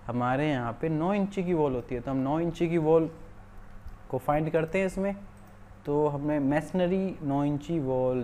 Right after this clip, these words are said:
तो नहीं है इसमें, बारह इंची है, एट इंची है। तो हम क्या करेंगे, हम एट इंची लेते हैं masonry wall और यहाँ पर करते हैं edit।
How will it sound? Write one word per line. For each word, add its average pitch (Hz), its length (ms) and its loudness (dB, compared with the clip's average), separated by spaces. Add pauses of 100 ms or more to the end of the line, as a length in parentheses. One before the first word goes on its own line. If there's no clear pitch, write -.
(120)
तो 127 200 0
नहीं 135 340 -2
है 147 160 -2
इसमें, 156 380 -6 (400)
बारह 127 340 2
इंची 147 440 0
है, 147 380 0 (260)
एट 139 200 0
इंची 135 380 -2
है। 110 140 -6 (540)
तो 180 60 4
हम 190 180 2
क्या 165 200 4
करेंगे, 120 400 -2 (680)
हम 139 240 2 (120)
एट 175 220 4
इंची 190 320 2
लेते 165 280 2
हैं 180 100 2
masonry 131 520 2
wall 147 300 2 (600)
और 175 120 4
यहाँ 175 260 2
पर 185 80 2
करते 160 340 0
हैं 190 280 -4
edit। 117 260 -4